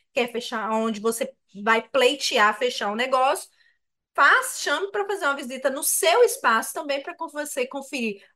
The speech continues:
valor pra, mediante a pessoa ou a empresa e confere confiança também, né? Então, "Ah, mas eu não tenho espaço." Tudo bem, vamos,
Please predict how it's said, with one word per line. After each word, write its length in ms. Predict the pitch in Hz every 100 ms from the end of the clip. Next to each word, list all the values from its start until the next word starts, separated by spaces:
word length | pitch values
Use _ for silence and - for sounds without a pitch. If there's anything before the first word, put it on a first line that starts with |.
| -
valor 680 | 233 254 240 240 226 277 - -
pra, 420 | 359 254 214 202
mediante 680 | 220 233 208 240 220 220 -
a 60 | 208
pessoa 800 | 226 262 - 269 214 269 277 214
ou 300 | 214 214 214
a 60 | 220
empresa 600 | 254 277 220 214 311 427 494 - _ _ -
e 160 | 370
confere 540 | 392 466 - 415 392 392
confiança 760 | 453 - 571 523 453 494 392
também, 560 | - 220 175 151 131 160
né? 220 | 185 233 403
Então, 500 | 403 - 269 415 - - -
"Ah, 240 | 254 311 254
mas 180 | 254
eu 60 | 277
não 140 | 302
tenho 180 | - 339
espaço." 440 | 440 - 254 196 -
Tudo 180 | 262
bem, 300 | 294 233 185
vamos, 280 | 185 214 214